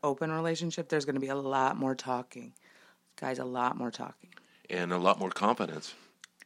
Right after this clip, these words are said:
Speaker 1: Yeah, you have to have that in yourself, you're saying, right?
Speaker 2: Yeah, you have to have that in yourself, and
Speaker 1: You can't
Speaker 2: she has to have that too. And,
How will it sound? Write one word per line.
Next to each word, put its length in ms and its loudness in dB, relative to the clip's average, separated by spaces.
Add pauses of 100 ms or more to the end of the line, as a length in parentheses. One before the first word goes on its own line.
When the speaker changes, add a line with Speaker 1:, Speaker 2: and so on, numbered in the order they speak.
(300)
Speaker 1:
Yeah, 420 0
you 200 -2
have 140 2
to 100 -8
have 160 -2
that 160 0
in 80 -2
yourself, 340 -4
you're 60 -8
saying, 260 -8
right? 220 -6 (520)
Speaker 2:
Yeah, 300 -2
you 160 4
have 140 4
to 100 4
have 160 4
that 120 6
in 60 -6
yourself, 480 2
and 280 -2
Speaker 1:
You 60 -6
can't 240 0
Speaker 2:
she 160 4
has 200 4
to 80 4
have 180 -2
that 180 -2
too. 240 0 (480)
And, 640 -6